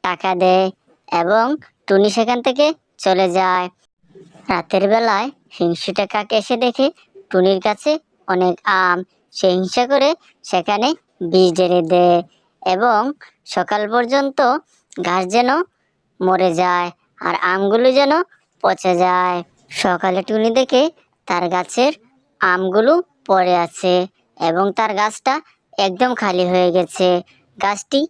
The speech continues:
শুকিয়েও গেছে। তা দেখে টুনি অনেক কান্না করে আর দেখে কে যেন একটি বিষের বোতল ফেলে রেখে গেছে। টুনি বুঝলো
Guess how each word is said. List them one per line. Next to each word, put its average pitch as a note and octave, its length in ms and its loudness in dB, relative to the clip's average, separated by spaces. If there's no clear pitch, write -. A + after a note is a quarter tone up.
শুকিয়েও G3 480 2
গেছে। F#3 380 0
তা F3 180 -2
দেখে G#3+ 260 0
টুনি C#4+ 280 2
অনেক G3 320 0
কান্না F3+ 340 -2
করে F3+ 300 2
আর F#3 240 -2
দেখে G3 380 2
কে F3+ 200 2
যেন A3 220 2
একটি - 320 -2
বিষের F3 420 2
বোতল F#3+ 360 0
ফেলে F3 320 0
রেখে E3+ 280 2
গেছে। F3 340 0
টুনি F#3 320 2
বুঝলো B3 380 2